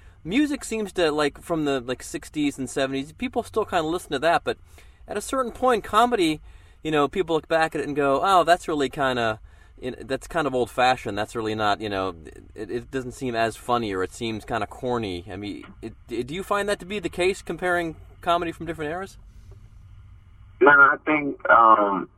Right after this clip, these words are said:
Speaker 2: comedy is kinda like, really, the, it, comedy is really underrated in people's minds over anything. 'Cause
Speaker 1: Yeah.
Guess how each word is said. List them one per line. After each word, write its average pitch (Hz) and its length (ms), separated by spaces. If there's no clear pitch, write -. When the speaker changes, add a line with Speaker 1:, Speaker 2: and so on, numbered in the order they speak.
Speaker 2:
comedy 135 460
is 113 280
kinda 110 320
like, 98 320
really, 123 320
the, 95 120
it, 95 260
comedy 120 400
is 90 120
really 104 280
underrated 87 520
in 78 120
people's 87 400
minds 78 640
over 73 440
anything. 80 720
'Cause - 180
Speaker 1:
Yeah. 101 180